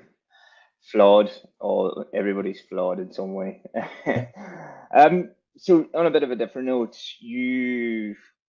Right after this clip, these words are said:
you know, the, what I'm looking for, speaking to people with that are go above and beyond and really, like, show evidence of that, and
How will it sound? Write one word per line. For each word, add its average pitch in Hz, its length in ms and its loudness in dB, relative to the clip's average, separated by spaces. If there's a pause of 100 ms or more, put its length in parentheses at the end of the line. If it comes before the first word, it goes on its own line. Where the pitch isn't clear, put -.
(140)
you 110 80 -16
know, 107 100 -10
the, 107 380 -12
what 107 180 -6
I'm 110 120 -4
looking 101 240 -10 (120)
for, 98 200 -20 (400)
speaking 101 320 -12
to 104 40 -12
people 98 300 -8
with 98 260 -8
that 98 200 -4
are 98 380 -6 (100)
go 127 160 -2
above 98 280 -4
and 98 140 -12
beyond 98 460 -8
and 98 200 -8
really, 101 360 -6
like, 95 280 -10
show - 300 -14
evidence 101 640 -6
of 98 140 -16
that, 101 340 -4
and 98 200 -8